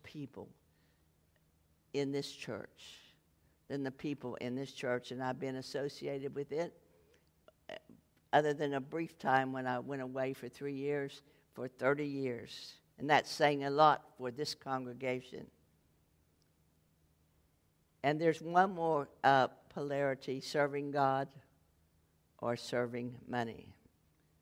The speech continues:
And again, that's when we talked about the two masters. You can't serve two masters. We all know that there are consequences, uh, that come with making decisions,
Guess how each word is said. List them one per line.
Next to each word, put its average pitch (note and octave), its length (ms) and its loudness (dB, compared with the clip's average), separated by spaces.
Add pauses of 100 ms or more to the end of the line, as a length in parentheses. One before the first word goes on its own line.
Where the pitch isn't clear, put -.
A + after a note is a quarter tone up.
(220)
And C#3 120 -2
again, D#3 380 2
that's D3+ 260 6
when D#3+ 140 -8
we D#3+ 80 -8
talked D3 280 2
about C#3 260 0
the C3 80 -16
two D#3+ 220 -8
masters. C3+ 540 -4
You D#3+ 80 -10
can't - 260 -8
serve D#3+ 360 -6
two C3 160 -10
masters. - 720 -14 (1400)
We - 120 -12 (120)
all E3+ 260 12
know F3 220 4
that C#3 200 0
there C#3+ 120 6
are C#3 100 8
consequences, C3+ 1120 -2 (640)
uh, C#3 260 6 (120)
that C#3 120 -2 (880)
come D#3+ 220 6
with D#3+ 180 -2
making D3 420 0
decisions, B2 680 -8